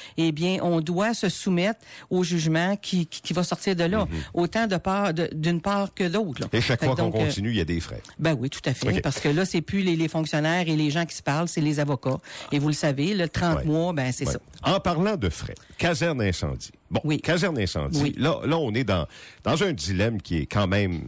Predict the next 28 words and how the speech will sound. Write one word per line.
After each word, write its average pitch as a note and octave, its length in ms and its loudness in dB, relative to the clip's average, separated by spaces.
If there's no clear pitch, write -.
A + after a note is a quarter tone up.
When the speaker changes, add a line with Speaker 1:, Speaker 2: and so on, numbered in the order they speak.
Speaker 2:
important, - 580 -2
pas D3 100 2
banal. E2+ 380 -2
C'est - 160 -10
un C3 120 2
dilemme G#2 460 0
de D#2+ 140 -2
coût D#3+ 240 0
par A#2 100 2
rapport G#2 340 0
à F2 60 -4
ce - 80 -8
qu'on G2+ 220 2
veut F#2 180 0
véritablement. E2+ 720 -2
Là, D3 340 2
euh, G2 720 0
ce - 120 -6
que D3 60 0
la B2+ 160 2
population A2+ 560 0
qui - 100 -6
s'est F#2+ 200 -2
intéressée F2 340 0
au G2+ 80 2
dossier E2+ 300 0
a E2+ 60 4
retenu, F2 460 0